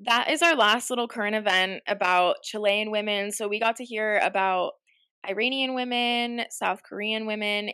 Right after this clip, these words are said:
and Chilean women today, and I just find it so fascinating to learn about the world in general, and especially, like, how women are living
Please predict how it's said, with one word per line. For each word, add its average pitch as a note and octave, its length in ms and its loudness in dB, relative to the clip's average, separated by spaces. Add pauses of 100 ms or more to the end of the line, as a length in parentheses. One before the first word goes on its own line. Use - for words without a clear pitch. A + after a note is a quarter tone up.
and F#3+ 440 -4 (460)
Chilean F#3+ 380 0
women G3 360 -2
today, A3+ 400 2
and A3 120 0
I G3+ 200 2
just B3+ 340 -6 (380)
find C4+ 200 2
it C4+ 120 -2
so G#3 240 2
fascinating G#3+ 880 -4 (100)
to G3 260 -6
learn F3+ 540 -6
about E3 720 -2 (1200)
the G3+ 120 0
world B2 380 -2
in G3 180 -4
general, A#2 440 -2
and G#3+ 160 -2
especially, G#3+ 440 -2
like, G#3 160 2
how F#3+ 200 0
women F#3 240 -4
are F#3 100 -4
living F3 560 -8